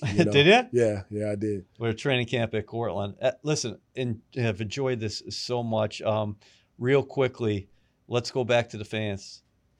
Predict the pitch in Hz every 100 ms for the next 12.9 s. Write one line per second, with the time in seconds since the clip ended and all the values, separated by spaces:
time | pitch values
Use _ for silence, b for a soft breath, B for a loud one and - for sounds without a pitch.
0 | - 107 104 98 107 107 95 113 117 107
1 | 92 110 104 104 98 101 104 104 104 98
2 | 98 _ _ _ _ _ _ - 123 110
3 | 120 110 101 127 110 95 95 92 95 -
4 | _ - 120 104 - 107 95 104 101 98
5 | - 92 127 117 107 - _ b b b
6 | b b - 101 98 98 98 - 107 -
7 | 101 101 101 101 95 95 - 107 101 101
8 | 98 92 98 104 101 101 98 95 98 92
9 | 92 92 - - _ _ _ 104 104 104
10 | 117 110 131 120 117 107 107 113 110 107
11 | - 101 95 _ _ _ - 104 92 107
12 | 110 - 104 - 113 110 110 104 98